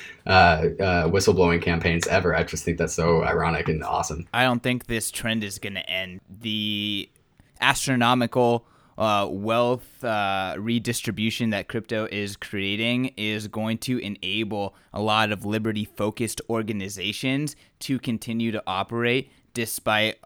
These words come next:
Speaker 2: all other things, um, really being against their favor. So, uh, I think it's gonna continue, and I think it's really, really interesting. Uh, on the most recent What Bitcoin Did episode with Marty Bent,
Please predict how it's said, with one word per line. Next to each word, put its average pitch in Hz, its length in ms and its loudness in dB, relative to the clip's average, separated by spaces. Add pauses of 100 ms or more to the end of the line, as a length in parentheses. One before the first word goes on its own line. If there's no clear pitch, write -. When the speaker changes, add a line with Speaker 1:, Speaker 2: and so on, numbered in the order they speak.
(120)
Speaker 2:
all 107 320 0
other 104 300 -2
things, 101 580 -4 (260)
um, 92 320 -4
really 120 280 2
being 113 260 0
against 98 400 -4
their 90 140 -6
favor. 85 480 -6 (240)
So, 104 320 -2
uh, 92 320 -2
I 101 80 2
think 117 200 -2
it's 113 140 -2
gonna 104 240 -2
continue, 120 520 2
and 113 80 2
I 92 80 0
think 104 220 -6
it's - 360 0 (160)
really, 110 440 0
really 107 300 0
interesting. 95 680 -4 (280)
Uh, 101 320 0
on 107 540 0
the 110 180 -2
most 117 240 2
recent 123 420 0
What 98 340 -2
Bitcoin 107 500 -2
Did 107 260 0
episode 104 520 -2
with 98 240 -6
Marty 104 320 -2
Bent, 104 400 -2